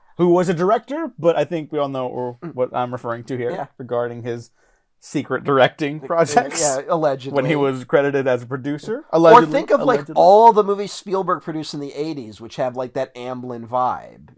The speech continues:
Speaker 2: you know? Like,
Speaker 1: Yeah.
Speaker 2: and, of course, there are, there are other, for-, like, t-, we got, like, Tobe Hooper and Joe Dante behind the scenes. They all bring their own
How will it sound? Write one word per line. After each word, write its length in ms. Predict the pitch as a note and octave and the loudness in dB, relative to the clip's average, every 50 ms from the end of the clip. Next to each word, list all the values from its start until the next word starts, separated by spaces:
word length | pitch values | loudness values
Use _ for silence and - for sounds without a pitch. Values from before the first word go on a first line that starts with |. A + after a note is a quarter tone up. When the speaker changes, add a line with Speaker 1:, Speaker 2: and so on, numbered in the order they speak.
| _ | _
Speaker 2:
you 140 | - A#2+ A#2+ | -18 -16 -14
know? 540 | A2+ A2+ A#2 A#2 A#2+ B2+ C#3 D#3+ D#3 - - - - | -12 -10 -8 -8 -8 -8 -8 -10 -12 -16 -20 -20 -20
Like, 400 | _ A#2 A#2+ B2 A2+ A2 A#2+ B2+ | _ -8 -6 -6 -6 -6 -8 -6
Speaker 1:
Yeah. 400 | C3+ E3+ G3+ E3 G#2 F#2 - - - _ _ _ | -4 -2 0 0 0 0 -2 -6 -12 _ _ _
Speaker 2:
and, 360 | - D3 C#3+ C#3 C#3+ C#3+ - | -2 0 0 0 -2 -2 -4
of 140 | - E3 - | -6 -6 0
course, 240 | - G3 F3 D3+ - | 2 2 2 2 0
there 120 | - E3+ D3 | -4 -2 -2
are, 140 | D3 D3 - | -2 -2 -4
there 120 | - D#3+ D#3 | -4 -2 -2
are 140 | D3+ - - | -2 0 2
other, 200 | D#3 D#3+ F3+ E3+ | 2 2 2 0
for-, 200 | - - G#3+ C#3+ | -2 -2 -4 -2
like, 200 | D3 D3 - _ _ _ | -2 -4 -6 _ _ _
t-, 160 | - - D3 - | -16 -16 -16 -14
we 100 | A2+ A#2 | -14 -14
got, 220 | G#2+ A2 A2 A2+ - | -10 -8 -8 -8 -8
like, 200 | A2 A2+ G#2+ - _ _ _ _ _ | -8 -10 -10 -12 _ _ _ _ _
Tobe 220 | - B2 A2+ A2+ B2 | -12 -12 -10 -10 -8
Hooper 420 | C#3+ D#3+ D#3+ D#3 - E3+ D3+ D3+ C#3+ | -4 -4 -4 -2 -2 -2 -2 -2 -2
and 140 | B2 G#2+ | -4 -4
Joe 180 | G2 C3 C3 B2 | -6 -8 -8 -6
Dante 460 | G#2+ D3 D#3 D#3+ D#3+ D#3 - G3 E3 | -4 0 0 0 0 0 -2 -6 -6
behind 280 | D3+ C#3+ D#3 D3+ D#3 D3+ | -4 -4 -4 -4 -4 -6
the 40 | D3 | -8
scenes. 300 | - - D#3+ D#3 C#3 A#2 | -10 -10 -10 -10 -10 -10
They 100 | C3+ C3 | -6 -2
all 140 | C3+ C3+ C#3 | -2 -2 -2
bring 240 | C3 C#3 C#3+ C3+ B2+ | -2 -2 -4 -4 -6
their 180 | B2+ B2 A#2 - | -10 -12 -12 -10
own 460 | A#2+ B2+ C3 C3 B2+ B2+ B2+ B2 A2+ | -8 -6 -6 -6 -6 -6 -8 -10 -12